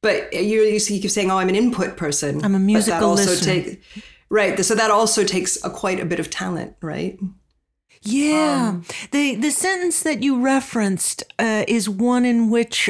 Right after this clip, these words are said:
Speaker 2: um, my co-author and I probably spent the most time trying to get the wording of just right. He, my co-author wanted, wanted to say that listening was the equivalent of performing. And, and I had to say to him, "No, it isn't.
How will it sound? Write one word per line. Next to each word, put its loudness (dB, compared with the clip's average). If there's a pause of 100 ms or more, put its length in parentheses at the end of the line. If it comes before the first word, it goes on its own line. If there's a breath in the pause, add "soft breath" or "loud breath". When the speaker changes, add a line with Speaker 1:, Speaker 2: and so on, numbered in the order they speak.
Speaker 2:
um, 2
my 2
co-author 0
and 2
I 2
probably -2
spent -2
the 0
most 0
time 0
trying -2
to 0
get -4
the -4
wording 0
of -2
just -4
right. -4 (460 loud breath)
He, 0
my 0
co-author 0
wanted, 0
wanted 0
to -4
say 0
that -4
listening -2
was -4
the -8
equivalent -2
of -8
performing. -2
And, -4
and -2
I -6
had -4
to -4
say -6
to -6
him, -4 (600 loud breath)
"No, 2
it 0
isn't. -2